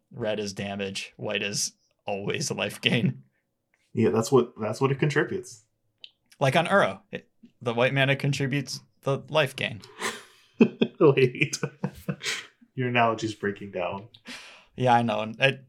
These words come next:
Speaker 1: none of it ends up making sense if you look too deeply at it.
Speaker 2: Any last thoughts about Modern before we move on?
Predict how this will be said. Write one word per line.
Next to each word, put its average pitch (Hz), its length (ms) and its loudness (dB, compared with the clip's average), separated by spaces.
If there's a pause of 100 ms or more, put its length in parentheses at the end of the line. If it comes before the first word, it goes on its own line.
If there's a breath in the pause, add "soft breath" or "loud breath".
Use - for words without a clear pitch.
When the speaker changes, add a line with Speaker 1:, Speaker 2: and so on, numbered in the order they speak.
(120)
Speaker 1:
none 139 280 -2
of 151 80 -2
it 120 240 -4
ends 117 200 -2
up 107 80 -8
making 107 320 -8
sense 98 300 -8
if 95 120 -12
you 101 140 -10
look 98 240 -8
too - 260 -8
deeply - 440 -10
at 90 140 -4
it. - 140 -12 (260)
Speaker 2:
Any 131 220 4
last 92 360 2
thoughts 107 260 0
about 117 220 -4
Modern 113 320 -6
before 117 240 2
we 120 80 0
move 120 220 0
on? 127 480 -2